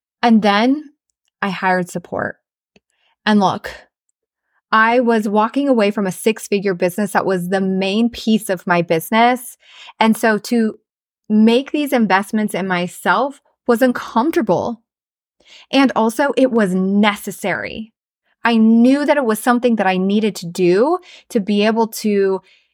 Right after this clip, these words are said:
get back to the core of who I am. So I continue to have two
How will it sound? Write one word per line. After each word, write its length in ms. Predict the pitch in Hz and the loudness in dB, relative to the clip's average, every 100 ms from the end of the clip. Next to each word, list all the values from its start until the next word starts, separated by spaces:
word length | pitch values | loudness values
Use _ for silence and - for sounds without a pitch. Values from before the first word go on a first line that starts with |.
| _ | _
get 320 | 185 226 226 160 | 0 0 2 0
back 280 | 202 214 | 2 2
to 120 | - 220 | 0 -6
the 120 | 185 | -6
core 360 | - - 220 | -6 -2 0
of 100 | 202 | 0
who 340 | - - 277 302 | -2 -2 -2 2
I 240 | 214 196 - | 0 0 -4
am. 520 | 180 165 104 226 - | -4 -4 -4 -6 -8
So 200 | - 269 | -4 0
I 400 | - 226 240 262 - | 2 4 4 2 0
continue 480 | - 240 - 285 349 | -2 -2 0 0 0
to 100 | 349 | -2
have 400 | - 226 220 214 | 0 2 2 0
two 320 | - 226 233 | -2 0 0